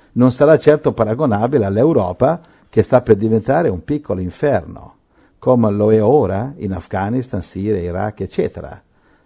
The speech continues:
Adesso Europa che si libera il cappuccino e il bicchiere di vino la sera a vedere il telegiornale. Attenzione,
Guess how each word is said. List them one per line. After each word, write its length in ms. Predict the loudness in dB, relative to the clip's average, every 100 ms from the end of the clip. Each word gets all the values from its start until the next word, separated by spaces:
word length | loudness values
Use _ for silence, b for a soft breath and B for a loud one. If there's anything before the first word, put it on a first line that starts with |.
| -10
Adesso 360 | -2 -2 0
Europa 560 | 4 6 6 6 4 2
che 120 | 0
si 120 | 2
libera 300 | 2 4 4
il 60 | 4
cappuccino 800 | 0 -2 -4 -4 -2 2 2 4
e 180 | 4 2
il 60 | -2
bicchiere 320 | -4 -2 -2
di 100 | -2
vino 220 | -2 -2
la 100 | -2
sera 340 | -2 -2 0 2
a 40 |
vedere 200 | 2 2
il 60 | 2
telegiornale. 600 | -2 0 -2 0 -2 -6 b b b
Attenzione, 920 | -6 0 0 2 4 6 6 2 -10